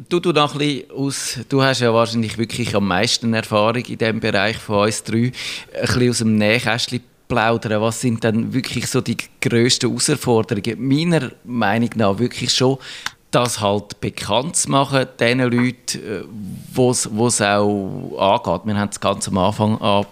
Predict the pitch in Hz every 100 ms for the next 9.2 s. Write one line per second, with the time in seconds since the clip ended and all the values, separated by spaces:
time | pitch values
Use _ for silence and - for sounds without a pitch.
0 | - 98 98 - - 90 85 - 92 -
1 | - 95 92 90 104 - 107 98 95 -
2 | - - - 98 - - 113 104 107 -
3 | - 131 143 - 131 123 120 123 127 -
4 | 123 117 113 - 67 69 71 - _ _
5 | - 135 135 - - 156 - - 135 135
6 | - - - 98 90 - 107 95 - -
7 | 139 - 143 104 82 82 - 104 98 104
8 | - 101 95 - 98 76 - 95 101 110
9 | - 117